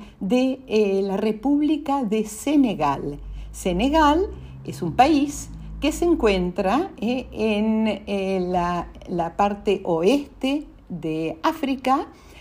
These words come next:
sobre el Océano Atlántico. La capital es Dakar, y como la,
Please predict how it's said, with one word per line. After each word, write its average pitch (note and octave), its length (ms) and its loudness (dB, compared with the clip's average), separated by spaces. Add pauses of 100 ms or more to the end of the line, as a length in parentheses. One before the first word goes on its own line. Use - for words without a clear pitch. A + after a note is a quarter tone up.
(120)
sobre B3 760 2
el G#3 100 2
Océano G3+ 640 -2
Atlántico. D3+ 840 -4 (300)
La E3+ 200 0
capital C4+ 720 2 (180)
es G#3 400 0 (140)
Dakar, D3+ 720 -4 (180)
y F3 280 -8
como E3 260 -2
la, D3 240 -4